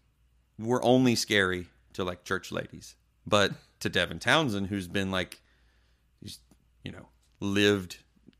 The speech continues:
you know, sex, drugs, and rock and roll, um, and that was his life. It's just, it's a weird thing. He's like, he's quit playing metal at that point in his life because he thinks it's all about sex, drugs, and rock and roll and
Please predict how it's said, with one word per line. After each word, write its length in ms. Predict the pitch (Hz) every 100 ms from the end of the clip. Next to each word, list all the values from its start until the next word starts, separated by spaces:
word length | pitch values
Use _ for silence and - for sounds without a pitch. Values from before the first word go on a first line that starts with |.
| - -
you 100 | 92
know, 60 |
sex, 260 | 87 101 -
drugs, 260 | - 90 87
and 100 | 92
rock 200 | 87 -
and 120 | 85
roll, 400 | 95 101 85 - _ _ _ _ _ -
um, 480 | 90 87 82 82 -
and 100 | 90
that 120 | 90 95
was 140 | 87
his 140 | 85 87
life. 540 | 90 104 87 - - _ _ _
It's 100 | -
just, 200 | - 92 - -
it's 200 | 101 98
a 60 |
weird 340 | 98 101 92 85
thing. 280 | 110 95 -
He's 200 | 101 90
like, 100 | 95
he's 240 | 120 123
quit 340 | - - 113 -
playing 320 | 104 92 90
metal 280 | 92 87 85
at 120 | -
that 200 | 87 -
point 220 | 90 87
in 60 | 85
his 160 | 82
life 300 | 85 85 85 _ _ _ _ _ -
because 260 | 95 98
he 80 | 95
thinks 440 | - 90 87 - -
it's 140 | - 92
all 200 | 87 85
about 260 | 82 85
sex, 200 | - 95
drugs, 240 | - 85 -
and 40 |
rock 100 | 82
and 100 | 80
roll 220 | 85 82 87
and 240 | 82 82